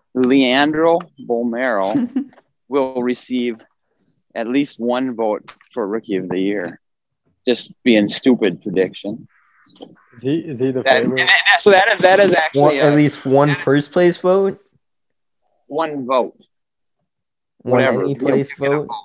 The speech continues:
Speaker 1: One any place vote.
Speaker 3: I have
Speaker 1: And,
Speaker 3: no
Speaker 1: and,
Speaker 3: idea
Speaker 1: and,
Speaker 3: who this
Speaker 1: and
Speaker 3: guy
Speaker 1: this
Speaker 3: is,
Speaker 1: is
Speaker 3: and
Speaker 1: like a
Speaker 3: I'm gonna
Speaker 1: parlay
Speaker 3: watch.
Speaker 1: with him actually coming to the team next year too. So that, there's a two parts to this, obviously, because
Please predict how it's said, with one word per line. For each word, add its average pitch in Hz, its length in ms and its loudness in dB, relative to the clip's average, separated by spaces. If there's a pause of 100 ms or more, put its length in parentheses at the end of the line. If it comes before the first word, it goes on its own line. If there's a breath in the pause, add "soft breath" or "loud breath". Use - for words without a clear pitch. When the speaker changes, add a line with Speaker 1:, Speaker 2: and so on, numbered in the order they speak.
(520)
Speaker 1:
One 139 160 0
any 123 280 0
place 113 340 0
vote. 101 320 -6 (680)
Speaker 3:
I 143 40 4
have 147 120 4
Speaker 1:
And, 151 200 2
Speaker 3:
no 135 60 4
Speaker 1:
and, 131 100 -8
Speaker 3:
idea 147 80 4
Speaker 1:
and, 127 240 4
Speaker 3:
who 139 120 -8
this 127 140 -12 (160)
Speaker 1:
and - 20 0
Speaker 3:
guy 117 120 2
Speaker 1:
this 202 180 4
Speaker 3:
is, - 60 -2
Speaker 1:
is 202 60 4
Speaker 3:
and 190 40 4
Speaker 1:
like 202 160 4
a - 60 2
Speaker 3:
I'm 113 80 -6
gonna - 20 -14
Speaker 1:
parlay 180 320 2
Speaker 3:
watch. 156 60 0
Speaker 1:
with 147 180 0
him 151 140 -2
actually 143 420 -4
coming 143 380 -8
to 135 100 -14
the 120 100 -8
team 131 300 -4
next 98 300 -8
year 98 120 -8
too. 98 300 -6
So 101 340 -2 (220)
that, 127 120 4
there's 113 260 0
a 104 60 -8
two - 180 -4
parts 117 420 -2
to 95 160 -10
this, 110 240 -14 (140)
obviously, 101 640 -6 (320 loud breath)
because - 540 0